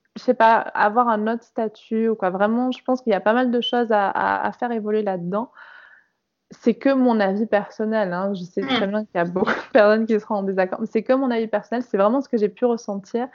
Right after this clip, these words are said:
Speaker 1: Et le problème aussi, c'est que ça nous donne pas envie de bien faire les choses.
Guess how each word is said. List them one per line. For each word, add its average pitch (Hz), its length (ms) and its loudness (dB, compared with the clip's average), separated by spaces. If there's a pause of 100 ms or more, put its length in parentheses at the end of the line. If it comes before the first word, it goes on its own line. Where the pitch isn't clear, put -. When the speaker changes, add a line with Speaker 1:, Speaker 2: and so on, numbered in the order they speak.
(480)
Speaker 1:
Et 226 80 6
le 226 160 6
problème 254 420 0
aussi, 285 260 -2
c'est 233 160 0
que - 80 -20
ça 220 140 0
nous 208 140 0
donne 208 200 0
pas 254 120 0
envie 220 240 0
de 196 80 -6
bien 190 220 -4
faire 208 280 -2
les 185 100 -4
choses. 190 520 -8